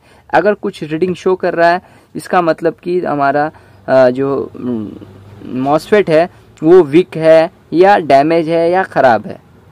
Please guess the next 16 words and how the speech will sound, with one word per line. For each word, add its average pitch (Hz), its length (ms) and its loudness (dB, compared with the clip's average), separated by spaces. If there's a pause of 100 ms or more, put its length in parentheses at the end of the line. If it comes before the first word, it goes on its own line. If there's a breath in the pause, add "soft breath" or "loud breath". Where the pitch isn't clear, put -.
इस - 120 -18
सूरत 139 280 -6
में। 120 140 -8 (540 soft breath)
और 160 260 4 (120)
जब 185 440 0
जो 143 180 -6
है 151 160 2
हम 139 180 -6
लोग 170 240 -2
सोर्स 220 460 2
से 233 180 0
ड्रेन 170 320 -2
की 208 120 -8
तरफ 165 260 -2 (920)
जब 147 260 -6
चेक 196 200 -2